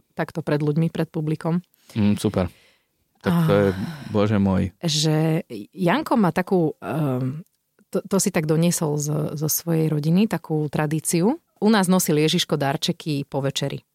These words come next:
Speaker 1: U nás sa prosto sadlo, navečeralo, zavrelo do izby, čakalo sa na Ježiška, prišiel Ježiško, bám, všetci sme utekali pod stromček a rýchlo sme rozbalovali darčeky.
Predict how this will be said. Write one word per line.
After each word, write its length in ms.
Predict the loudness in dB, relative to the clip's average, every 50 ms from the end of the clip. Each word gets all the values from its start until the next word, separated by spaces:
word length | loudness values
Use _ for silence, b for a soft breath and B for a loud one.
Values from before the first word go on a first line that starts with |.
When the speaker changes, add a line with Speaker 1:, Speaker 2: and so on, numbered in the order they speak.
| _ _
Speaker 1:
U 100 | -2 -2
nás 160 | 0 0 0 -2
sa 120 | -4 -6
prosto 340 | -6 -8 -10 -10 -10 -10 -12
sadlo, 500 | -4 -2 -2 -2 0 0 0 0 0 0
navečeralo, 840 | -2 -2 -2 0 -2 -2 0 -2 0 0 0 0 0 -2 -2 -4 -8 _
zavrelo 440 | -4 -2 0 0 0 0 -2 0
do 100 | 0 2
izby, 480 | 2 2 2 0 -2 -4 -4 -4 -6 -10 _ _
čakalo 380 | -4 -4 -4 -2 -4 -6 -6
sa 100 | -6 -6
na 140 | -6 -4 -4
Ježiška, 320 | -2 -2 -2 -4 -6 -6
prišiel 320 | -8 -8 -8 -8 -6 -4 -4
Ježiško, 340 | -2 -2 -4 -4 -6 -4 -2
bám, 180 | 0 0 0
všetci 280 | 0 -2 -2 -2 -2 -2
sme 100 | 0 0
utekali 320 | -2 -2 -2 -2 -2 -2
pod 100 | 0 -2
stromček 380 | -2 -2 -2 -2 -2 -2 -2 -2
a 80 | -2
rýchlo 220 | -4 -4 -4 -6 -6
sme 120 | -4 -4
rozbalovali 460 | -4 -4 -4 -4 -6 -6 -6 -6 -8
darčeky. 480 | -10 -10 -12 -12 -12 -14 -16 -18 -20